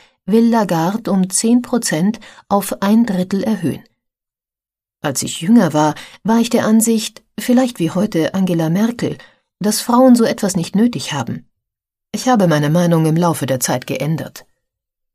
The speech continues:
Beim Chefposten des Weltwährungsfonds geht es um Geld und Einfluss und darum, Dinge zu gestalten. Es geht um Macht. Und es geht um Prestige.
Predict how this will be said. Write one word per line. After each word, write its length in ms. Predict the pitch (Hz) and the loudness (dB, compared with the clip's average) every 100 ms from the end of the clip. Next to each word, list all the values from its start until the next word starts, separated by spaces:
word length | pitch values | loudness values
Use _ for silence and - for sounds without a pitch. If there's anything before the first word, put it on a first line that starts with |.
| _ _ _ _ _ _ _ | _ _ _ _ _ _ _
Beim 320 | 185 170 165 | -4 -2 -2
Chefposten 1000 | 170 - 262 - - - 233 - - 202 | -4 -4 -4 -6 -12 -4 -4 -4 -2 -2
des 320 | 180 165 - 156 | 0 -2 -4 -4
Weltwährungsfonds 1300 | 143 143 147 214 247 196 190 - 135 143 202 - - | -4 -4 -4 -2 0 0 -2 -6 -6 -4 -4 -6 -10
geht 280 | 190 214 233 | -2 0 0
es 120 | 226 | -2
um 180 | 160 151 | -2 -2
Geld 600 | 147 165 240 - - - - | -2 -2 -4 -8 -14 -14 -4
und 220 | 240 - | -4 -2
Einfluss 680 | 147 123 - - - - _ _ _ - | -6 -6 -12 -14 -14 -16 _ _ _ -4
und 240 | 269 - | -4 0
darum, 400 | 233 226 220 220 220 - _ | 0 4 4 2 0 -18 _
Dinge 300 | 160 185 208 | -2 2 2
zu 160 | 214 - | 0 -4
gestalten. 640 | 240 - - 123 - 131 123 _ _ _ _ _ _ _ | -4 -4 -6 -6 -6 -10 -10 _ _ _ _ _ _ _
Es 160 | 151 - | -10 -8
geht 160 | 127 | -4
um 120 | 180 185 | 0 0
Macht. 420 | 113 - - - _ _ _ _ _ _ _ | -2 -10 -20 -20 _ _ _ _ _ _ _
Und 320 | 208 240 - | 0 0 -2
es 180 | 254 - | -8 -4
geht 260 | 196 180 | 0 0
um 360 | 180 170 165 165 | 0 0 0 0
Prestige. 800 | - 185 - - 233 139 - | -4 -8 -6 -2 -2 -2 -8